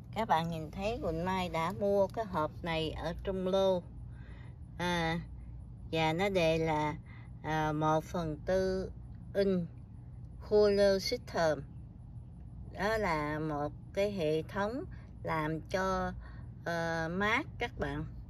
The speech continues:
Nó giảm được hai mươi độ F. Đó. Thì, à, à, mình để mình xem cái gì ở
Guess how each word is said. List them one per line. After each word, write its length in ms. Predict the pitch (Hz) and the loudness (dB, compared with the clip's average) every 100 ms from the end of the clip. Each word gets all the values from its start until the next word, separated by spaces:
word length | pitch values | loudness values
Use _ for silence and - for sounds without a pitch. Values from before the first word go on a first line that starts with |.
| - - - - - - - | -12 -12 -12 -12 -12 -10 -2
Nó 200 | 208 202 | 0 2
giảm 400 | 156 147 196 220 | 2 0 0 2
được 260 | 160 156 | 0 0
hai 280 | 202 190 185 | -2 -2 0
mươi 340 | 180 180 180 | -2 -2 -4
độ 320 | 165 147 151 160 | -2 0 0 0
F. 320 | - 180 233 - - - - - - - - - | -4 -2 -2 -4 -10 -12 -12 -12 -12 -12 -10 -6
Đó. 160 | 165 180 - - - - | -4 -4 -8 -10 -12 -6
Thì, 260 | 175 165 | -2 2
à, 260 | 160 160 165 - - - - | 2 2 0 -4 -12 -12 -6
à, 260 | 151 156 156 | -2 0 0
mình 500 | 160 160 156 151 151 | 0 0 0 -2 -2
để 200 | 156 175 | -2 0
mình 200 | 202 160 | 0 -2
xem 320 | - 196 196 180 190 - - | 0 0 0 -2 -4 -4 0
cái 380 | - - 208 208 | 6 8 10 8
gì 200 | 185 160 | 4 4
ở 120 | 160 | 2